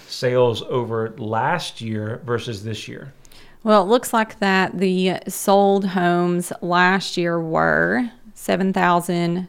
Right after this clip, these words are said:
Speaker 2: nine twenty-six. And this year so far, it's, um,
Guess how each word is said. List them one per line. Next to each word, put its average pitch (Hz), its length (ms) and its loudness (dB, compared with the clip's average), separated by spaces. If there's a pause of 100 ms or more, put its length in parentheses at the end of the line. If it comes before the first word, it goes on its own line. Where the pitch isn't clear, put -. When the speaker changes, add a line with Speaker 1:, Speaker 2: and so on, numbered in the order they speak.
Speaker 2:
nine 180 260 2
twenty-six. - 1040 -2 (520)
And 180 140 2
this 190 180 4
year 180 160 4
so 170 220 -2
far, 170 380 0
it's, - 400 -4 (100)
um, 73 640 -6